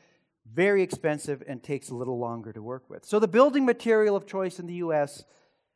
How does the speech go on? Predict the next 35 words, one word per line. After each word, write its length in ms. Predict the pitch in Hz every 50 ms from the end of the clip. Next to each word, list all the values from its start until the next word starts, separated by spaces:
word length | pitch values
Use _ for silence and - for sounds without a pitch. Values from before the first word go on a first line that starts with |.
| _ _ _ -
unlike 320 | - 143 143 143 135 131 -
Germany, 360 | - 165 170 165 156 147 139
is 80 | 131 -
sticks. 640 | - - - - 113 90 - _ - - - - - _ _ _ _ _ _ _ _ _ _ _ _ _ _ _ _ _ _ _ _ _ - _ _ _ _ _ _ _ _ _ -
And 100 | 147 -
so 220 | - 196 185 185
though 300 | 151 151 214 254 277 294
we 180 | 294 285 269 208
don't 320 | 180 226 226 233 226 -
quite 360 | - - 208 202 202 202 -
take 460 | - - 190 190 190 190 - - - _ _ _ -
it 220 | 185 175 - -
literally 580 | 170 165 190 208 208 233 233 220 208 214 202 202
with 240 | 185 190 190 190 -
regard 400 | 185 180 160 185 180 180 180 175
to 60 | 180
our 180 | 170 165 165 -
own 300 | 175 175 180 185 180 170
building 500 | 131 123 170 175 180 175 165 165 160 151
materials, 640 | 151 151 - - 185 185 180 175 170 160 156 147 -
the 120 | - 151
lesson 380 | 143 156 180 185 - - 190 185
of 80 | 170 151
the 80 | 156
three 220 | - - 170 165 156
little 200 | 143 151 139 135
pigs 540 | - - 147 135 127 120 113 113 - - _ -
does 340 | 147 143 139 135 127 123 - _ _ -
still 500 | - - - 135 123 117 117 117 117 -
stand. 600 | - - - - 151 147 143 123 95 80 - - - _ _ _ _ -
It's 140 | - _
the 100 | - 139
same 360 | 127 - - 180 170 170 165 156
warning 340 | 151 156 165 165 156 156
Paul 500 | 147 - - 160 156 156 151 151 151 143